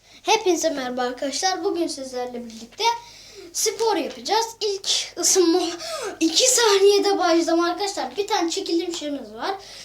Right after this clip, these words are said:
Çekilişte en çok kanalıma like atan ve abone olana bu ipi veriyorum ve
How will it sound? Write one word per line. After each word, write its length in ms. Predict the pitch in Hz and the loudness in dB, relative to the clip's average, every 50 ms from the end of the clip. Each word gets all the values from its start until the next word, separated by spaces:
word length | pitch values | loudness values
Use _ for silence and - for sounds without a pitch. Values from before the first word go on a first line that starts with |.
| 403 294 - | -18 -12 -6
Çekilişte 680 | - - 523 508 - 392 311 277 240 - - - - 269 | -2 -2 -2 0 0 0 -2 -2 -2 -2 -4 -4 -4 -4
en 400 | 311 311 359 539 539 494 415 370 | -4 0 0 2 2 2 0 0
çok 220 | 330 302 294 - | 0 -2 -4 -2
kanalıma 580 | - 480 466 403 349 320 277 254 - 247 - - - _ _ - - - | -2 -2 0 0 0 -2 -2 -2 -4 -4 -6 -10 -18 _ _ -20 -18 -8
like 400 | 339 349 440 440 440 427 - - | 0 0 2 2 2 -2 -4 -8
atan 320 | 302 302 269 269 277 302 | -8 -6 -8 -8 -6 -4
ve 100 | 330 294 - - | -4 -4 -2 0
abone 440 | 320 403 403 415 440 440 453 453 | 0 0 2 4 2 2 2 2
olana 580 | 427 392 339 311 277 - 254 285 330 370 339 - | -2 -2 -2 -4 -4 -6 -8 -6 -6 -6 -6 -2
bu 160 | 392 392 392 - - | -2 -2 -4 -4 -2
ipi 520 | 453 440 - - - 349 359 392 403 403 - | -2 -2 -2 -2 -4 -2 0 0 -2 -2 -4
veriyorum 560 | 370 392 381 339 311 277 294 339 339 339 349 | -6 -6 -4 -2 -2 -2 -2 -2 -2 -2 -2
ve 240 | 381 392 403 392 - | 0 -2 -2 -2 -4